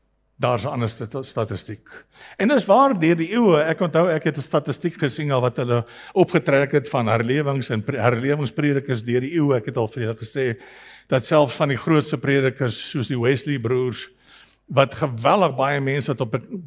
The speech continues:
bekering gekom het onder prediking en dit eintlik gewys op die ou end dat dit iets maar soos twee en 'n half persent is. Baie klein getalletjies. Dieselfde is waar van groot samentrekkings en al sulke, sulke groot ding, dat die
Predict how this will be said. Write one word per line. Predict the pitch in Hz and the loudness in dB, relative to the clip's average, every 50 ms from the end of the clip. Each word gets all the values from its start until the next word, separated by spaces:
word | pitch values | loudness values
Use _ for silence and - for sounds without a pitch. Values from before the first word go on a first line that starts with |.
| - _ _ - | -18 _ _ -6
bekering | 151 127 135 - _ _ - 147 151 151 127 | -4 -4 -6 -8 _ _ -2 0 0 0 0
gekom | - - 143 131 | -2 -4 -2 -2
het | 131 - - | -2 -2 -2
onder | 151 120 123 113 | -2 -2 -2 -4
prediking | - 156 139 139 131 123 117 - 135 120 | -2 -2 -2 -2 -2 -2 -4 -4 -6 -6
en | 113 110 | -4 -2
dit | 110 110 110 | -2 -4 -4
eintlik | - 156 143 147 120 120 110 | -4 -4 -4 -4 -4 -6 -8
gewys | - - 123 113 107 113 120 113 - - - _ _ _ _ _ - - _ _ _ | -8 -8 -6 -4 -4 -4 -6 -8 -12 -16 -20 _ _ _ _ _ -20 -20 _ _ _
op | - 135 110 | -12 -8 -6
die | 120 120 | -4 -4
ou | 127 117 117 | -2 -2 -2
end | 117 113 | -2 -2
dat | 113 101 | -2 -4
dit | 110 147 | -4 -4
iets | 156 151 - - | -6 -6 -6 -6
maar | 139 123 113 107 | -4 -4 -2 -4
soos | - 131 113 | -4 -6 -10
twee | - - 135 113 | -8 -6 -6 -4
en | 107 | -4
'n | |
half | 104 98 98 90 - | -4 -6 -6 -8 -10
persent | - 92 - - 101 98 90 85 | -12 -12 -10 -10 -10 -10 -12 -14
is. | - 90 - - - - - - - _ _ _ _ _ - - - _ _ _ _ _ _ _ _ _ _ _ _ _ _ _ _ _ _ _ | -18 -20 -20 -20 -20 -20 -20 -20 -20 _ _ _ _ _ -20 -20 -20 _ _ _ _ _ _ _ _ _ _ _ _ _ _ _ _ _ _ _
Baie | - 110 113 139 165 151 | -6 -4 -4 -4 -4 -6
klein | - - - 147 131 127 113 | -8 -6 -4 -4 -2 -2 -2
getalletjies. | - - 117 - 123 104 95 95 92 - 98 - - - - - _ _ _ - - | -4 -6 -6 -4 -4 -4 -4 -6 -10 -16 -18 -20 -20 -20 -20 -20 _ _ _ -6 -2
Dieselfde | - 156 - - 190 180 185 170 | 0 0 2 4 4 6 6 4
is | 139 113 | 4 4
waar | 127 123 127 147 151 - | 4 6 6 6 4 4
van | - 143 127 117 107 104 - - - - | 0 -2 -2 -2 -4 -8 -10 -14 -20 -8
groot | - - 175 165 160 - - | 2 4 6 6 6 4 0
samentrekkings | - - 160 156 156 165 160 147 - 147 139 139 139 139 147 139 127 | -2 0 2 4 4 4 2 2 4 6 6 6 4 4 0 -2 0
en | 135 127 | 0 0
al | 135 151 160 165 147 135 | 0 0 0 2 0 0
sulke, | - - 160 139 - - | -2 -4 -6 -8 -6 -8
sulke | 143 139 131 135 | -8 -8 -6 -8
groot | 107 - 151 143 143 | -6 -4 -2 -2 -2
ding, | 139 131 123 113 - - - - - - - | -2 -2 -4 -4 -8 -12 -20 -20 -20 -6 -2
dat | - 143 | 0 0
die | 143 143 | 0 0